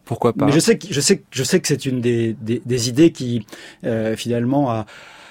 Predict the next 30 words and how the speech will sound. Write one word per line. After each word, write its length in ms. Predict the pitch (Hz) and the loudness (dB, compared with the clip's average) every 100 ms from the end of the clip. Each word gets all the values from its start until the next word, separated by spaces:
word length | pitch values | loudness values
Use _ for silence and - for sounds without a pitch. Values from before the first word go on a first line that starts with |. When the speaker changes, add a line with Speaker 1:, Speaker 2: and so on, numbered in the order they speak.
| - - | -18 -12
Speaker 2:
a 80 | |
presque 280 | - 143 - | -6 -4 -4
prévalu, 680 | 139 139 135 135 151 160 170 - _ 143 | -4 0 0 2 4 2 0 -6 _ -6
euh, 220 | 117 113 - | -4 -4 -2
pour 220 | 147 123 | -2 2
mieux 560 | 143 156 165 170 170 151 | 4 6 8 8 6 4
le 140 | 127 | 0
dissocier 800 | 120 - 135 - 151 151 156 151 | -2 -2 -2 -2 2 4 4 2
d'un, 500 | 127 120 120 117 117 - _ _ | 0 -2 0 -2 -2 -6 _ _
d'un 140 | 120 120 | -6 -4
romantisme 520 | 113 120 - 123 117 | -2 -2 -4 -4 -4
frénétique, 680 | - 127 120 147 156 - - - _ _ _ _ _ | -2 -2 -2 -2 -4 -8 -20 -20 _ _ _ _ _
Petrus 280 | - - 104 | -14 -12 -6
Borel 340 | 113 117 135 131 | -2 0 0 -2
par 160 | 107 | -6
exemple, 400 | 107 110 131 139 - - - - - | -4 -2 -2 -4 -12 -20 -20 -20 -8
euh, 380 | 117 117 113 110 113 | -4 0 0 -2 -4
ou 100 | 143 | -4
d'un, 320 | 120 123 117 | -2 -2 -2
d'un, 260 | 120 120 117 - | -2 -4 -4 -4
d'un 120 | 120 | -4
romantisme 640 | 120 117 117 135 123 117 | -2 -2 -4 -4 -4 -4
plus 180 | - 135 | -4 -2
noir 300 | 139 139 - | 2 0 0
que 100 | 139 | 0
le 140 | 131 | 0
sien, 640 | 131 156 156 160 156 147 120 | 0 2 6 8 6 4 2
euh, 200 | 113 107 | -2 -2
Baudelaire. 580 | 107 127 160 165 - _ _ _ _ - - - | 0 2 2 0 -10 _ _ _ _ -20 -20 -6
Euh, 360 | 127 117 113 | -2 -2 -2